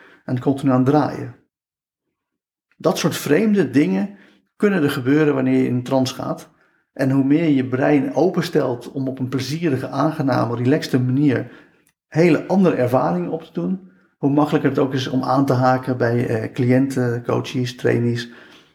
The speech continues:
die een heel andere beleveniswereld hebben dan jij. Dus dat gaan we nu doen. We gaan op een gekke, vreemde manier in trance. Daarvoor ga ik iets gebruiken, dat heet Pivot Grammar. Eh, dat is een soort taaltje die je vroeger sprak toen je nog amper kon spreken.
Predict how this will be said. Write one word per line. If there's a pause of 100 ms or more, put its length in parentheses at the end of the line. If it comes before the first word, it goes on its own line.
(100)
die
een
heel
andere
beleveniswereld
hebben
dan
jij. (1000)
Dus
dat
gaan
we
nu
doen. (140)
We
gaan
op
een
gekke,
vreemde
manier
in
trance. (360)
Daarvoor
ga
ik
iets
gebruiken,
dat
heet (120)
Pivot
Grammar. (480)
Eh, (100)
dat
is
een
soort
taaltje
die
je
vroeger
sprak
toen
je
nog
amper
kon
spreken.